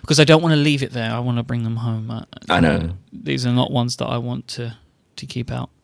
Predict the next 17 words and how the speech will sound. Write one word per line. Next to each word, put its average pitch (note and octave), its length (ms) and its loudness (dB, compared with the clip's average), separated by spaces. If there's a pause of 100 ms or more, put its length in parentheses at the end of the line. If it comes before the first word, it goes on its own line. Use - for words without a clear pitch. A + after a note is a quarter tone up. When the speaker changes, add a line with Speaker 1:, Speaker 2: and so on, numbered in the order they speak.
Speaker 1:
because C3 200 -8
I - 200 -16
just, - 300 -16
they're C3 140 -8
just - 280 -12 (800)
like F#3+ 140 4
little A3 220 4
pieces E3+ 360 -4
of C#3 100 -4
art. A2 480 -6 (680)
Speaker 2:
That's - 160 0
right. C3 240 8 (120)
That's A#2 280 2
Speaker 1:
Um, C#3+ 100 6
Speaker 2:
right. - 140 2
I G2+ 40 10
would, G#2 200 8